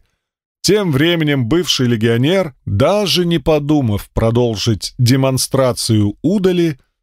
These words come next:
уже поднял на руки тихо всхлипывающую невесту и, ни слова не говоря,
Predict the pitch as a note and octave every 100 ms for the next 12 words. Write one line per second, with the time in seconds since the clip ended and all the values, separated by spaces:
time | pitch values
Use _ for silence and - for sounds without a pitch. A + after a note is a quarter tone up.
0 | _ B2+ B2 D3+ - D#3 D#3+ C3 A2 G#2+
1 | A2 C3+ A#2+ G2+ A2 - C#3+ - G#2 -
2 | - B2 C#3+ A2+ G2+ G#2 F2+ - F#2 F#2
3 | F#2 D#3 F3+ - D#2 - _ _ _ G#2+
4 | A#2 G#2+ - B2 B2 G#2+ F#2+ F#2+ G2 G#2+
5 | C#3+ C#3+